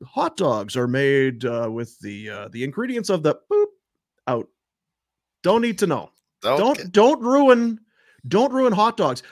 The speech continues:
Speaker 1: My cousin used to work at a meat processing plant when she was a teenager. To this day, cannot look or eat bologna. She's like, "I, I've seen how it's made. I just, I can't do it."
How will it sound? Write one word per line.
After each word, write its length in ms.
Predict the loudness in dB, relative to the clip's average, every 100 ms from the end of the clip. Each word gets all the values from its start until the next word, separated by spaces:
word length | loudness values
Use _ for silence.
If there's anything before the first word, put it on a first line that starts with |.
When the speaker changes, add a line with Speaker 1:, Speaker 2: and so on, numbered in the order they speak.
| _
Speaker 1:
My 180 | 0 0
cousin 420 | 0 -2 -2 -2
used 220 | -4 -4
to 60 | -4
work 200 | -4 -2
at 80 | -4
a 40 |
meat 200 | -2 -6 -4
processing 560 | -2 -2 -2 -6 -8
plant 380 | -6 -4 -4 -6 _ _ _
when 160 | -4
she 160 | -2 -2
was 160 | -2
a 60 | -2
teenager. 600 | -4 -4 -4 -6 -12 -18
To 120 | -10
this 240 | -4 -4 -2
day, 300 | 0 0 0 -10 _
cannot 500 | -16 -4 0 2 0
look 300 | 0 -2 0
or 140 | -2 -4
eat 260 | -4 -6
bologna. 400 | -4 -2 -2 -4
She's 160 | -6 -8
like, 100 | -6
"I, 120 | -6 -6
I've 100 | -8
seen 180 | -8 -6
how 140 | -8
it's 120 | -8
made. 120 | -8
I 60 | -8
just, 160 | -10 -14
I 80 | -12
can't 280 | -8 -8 -8
do 140 | -8
it." 100 | -8